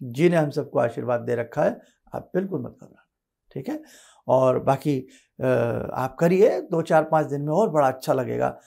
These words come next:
बहुत आपका मन रमने लग जाएगा। और देखना, और आपकी विल पावर कितनी सुंदर होती है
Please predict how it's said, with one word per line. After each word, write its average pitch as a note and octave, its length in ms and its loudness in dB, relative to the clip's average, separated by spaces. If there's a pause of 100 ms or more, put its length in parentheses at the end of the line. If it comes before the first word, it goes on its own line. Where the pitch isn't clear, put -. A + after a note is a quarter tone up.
(240)
बहुत F#3+ 240 0
आपका D3 260 0
मन D#3+ 300 -2
रमने C#3+ 300 0
लग B2 180 0
जाएगा। C3+ 480 0 (240)
और C3+ 140 -2
देखना, D#3 400 2
और F#2 400 -2 (560)
आपकी C#3+ 280 0
विल D#3+ 220 2
पावर D#3+ 260 4
कितनी D#3 280 -6
सुंदर D3+ 360 0
होती C#3 320 -2
है C#3 220 -2